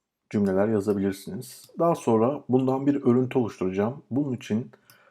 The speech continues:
Alt Shift tuşuyla çekiyorum. Daha sonra bir kopya alacağım bundan. Kopya için de Ctrl D ya da Command D tuşuyla kopyalıyorum. Daha sonra hepsini seçerek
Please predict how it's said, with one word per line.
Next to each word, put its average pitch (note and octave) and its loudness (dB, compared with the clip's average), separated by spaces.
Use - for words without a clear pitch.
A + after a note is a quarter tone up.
Alt C#3 4
Shift - -8
tuşuyla - -4
çekiyorum. G#2 -4
Daha C3+ 10
sonra A#2+ 2
bir B2+ 2
kopya C3 2
alacağım F#2+ 0
bundan. G2 -2
Kopya C#3 2
için F#2+ -2
de A#2 -2
Ctrl B2 0
D G#2+ 4
ya A#2 4
da G#2+ 2
Command C3 2
D C3 4
tuşuyla A2 -2
kopyalıyorum. - -8
Daha F3+ 6
sonra C3+ 4
hepsini C#3+ 0
seçerek B2+ 0